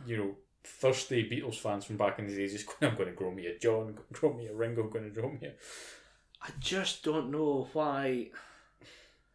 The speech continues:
Speaker 1: I mean, who
Speaker 2: I'm,
Speaker 1: was the,
Speaker 2: I'm
Speaker 1: who
Speaker 2: just
Speaker 1: was
Speaker 2: more curious about the rules of the game. I just,
Speaker 1: <laughs>
Speaker 2: I need to know.
Speaker 1: I
Speaker 2: Like,
Speaker 1: want, I want to know which one of the Beatles raised up the points. Wait, this
Speaker 2: yeah,
Speaker 1: is,
Speaker 2: how do you get that started? You have to.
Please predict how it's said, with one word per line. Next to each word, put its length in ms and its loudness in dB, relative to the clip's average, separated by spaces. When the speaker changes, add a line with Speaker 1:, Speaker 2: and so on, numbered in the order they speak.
Speaker 1:
I 60 -8
mean, 100 2
who 140 4
Speaker 2:
I'm, 60 10
Speaker 1:
was 100 4
the, 260 4
Speaker 2:
I'm 120 8
Speaker 1:
who 40 12
Speaker 2:
just 160 10
Speaker 1:
was 80 8
Speaker 2:
more 100 12
curious 300 8
about 120 -2
the 60 6
rules 240 6
of 60 2
the 80 0
game. 240 -4
I 80 4
just, 240 2
Speaker 1:
<laughs> 480 -12
Speaker 2:
I 80 6
need 280 8
to 100 2
know. 320 2
Speaker 1:
I 60 4
Speaker 2:
Like, 100 8
Speaker 1:
want, 180 4
I 100 0
want 180 2
to 80 2
know 80 6
which 320 4
one 100 0
of 80 -4
the 220 -4
Beatles 360 -4
raised 280 2
up 100 -2
the 80 -8
points. 380 -4
Wait, 240 -10
this 80 8
Speaker 2:
yeah, 80 10
Speaker 1:
is, 60 8
Speaker 2:
how 100 12
do 80 8
you 80 10
get 140 10
that 160 6
started? 320 4
You 100 6
have 120 -2
to. 100 -2